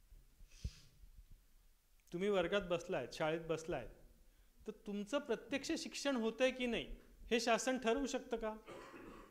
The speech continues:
कारण ते जे आहे ते शेवटी त्या व्यक्तीवरच अवलंबून आहे. हे ठीक आहे, वर्ग मोठा आहे, त्यात फळे लावलेत, फॅन लावलाय, अमुक तमुक वगैरे वगैरे, पण प्रत्यक्ष शिकण्याचं जे काम आहे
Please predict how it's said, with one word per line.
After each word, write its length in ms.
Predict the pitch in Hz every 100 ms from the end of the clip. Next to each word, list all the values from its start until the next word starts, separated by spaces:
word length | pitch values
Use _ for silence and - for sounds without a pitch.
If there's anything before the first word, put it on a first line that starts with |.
| - - - - - - - -
कारण 380 | 190 269 233 226 -
ते 180 | 180 214
जे 140 | 254
आहे 300 | 226 208 226
ते 180 | 233 254
शेवटी 320 | 226 214 277
त्या 180 | - 269
व्यक्तीवरच 600 | 254 262 294 311 330 294
अवलंबून 500 | 233 214 202 180 135
आहे. 80 | 107 - - - - _ -
हे 80 | 185
ठीक 240 | 233 277
आहे, 120 | 269
वर्ग 240 | 202 196 202
मोठा 360 | 208 190 185
आहे, 400 | 185 170 175 175
त्यात 160 | 170 170 -
फळे 260 | 160 170
लावलेत, 420 | 165 156 160 160 160 - - -
फॅन 220 | 160 160
लावलाय, 340 | 147 147 151
अमुक 220 | 147 151 147
तमुक 240 | 143 135 135
वगैरे 220 | 120 113
वगैरे, 240 | 110 107 - - - - - -
पण 80 | 220
प्रत्यक्ष 580 | 214 175 - 269 269 311
शिकण्याचं 520 | - - 254 269 277 277
जे 140 | 277
काम 340 | 277 220 202
आहे 280 | 156 139 185